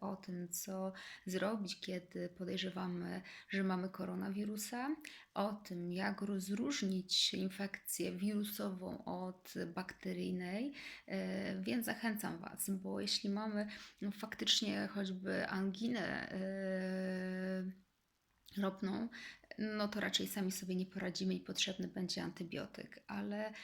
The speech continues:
jeśli jest to infekcja wirusowa, czyli naprawdę osiemdziesiąt procent, e, infekcji, jakie nas spotyka, zwłaszcza kiedy mamy objawy właśnie takiego typowego przeziębienia, e, nie potrzebujemy, e,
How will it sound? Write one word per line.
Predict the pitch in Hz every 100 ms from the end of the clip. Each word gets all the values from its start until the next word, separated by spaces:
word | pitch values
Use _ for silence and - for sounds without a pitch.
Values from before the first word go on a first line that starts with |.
| - -
jeśli | 208 226 -
jest | 208 208
to | 214
infekcja | 208 208 - 208 202 208
wirusowa, | 190 214 214 220 220 196 190
czyli | - 196
naprawdę | 202 214 208 -
osiemdziesiąt | 202 - 208 208 - 226
procent, | 220 220 214 - - 196 - - - -
e, | 196 202 196
infekcji, | - 202 202 196 - - 190
jakie | 190 202
nas | 196 196 - - 190
spotyka, | - - 196 196 - - - 233
zwłaszcza | 202 190 202 208
kiedy | 208 185
mamy | 190 185 185 190 - - -
objawy | 190 202 208 233 190
właśnie | 175 185 190 190
takiego | 185 - 190
typowego | 202 202 - 214 202 240 226
przeziębienia, | 202 - 202 202 196 190 180 180 196 220 285 277 - -
e, | - 202 208
nie | 208 214
potrzebujemy, | 220 208 - 190 190 190 185 180
e, | 185 185 202 190 190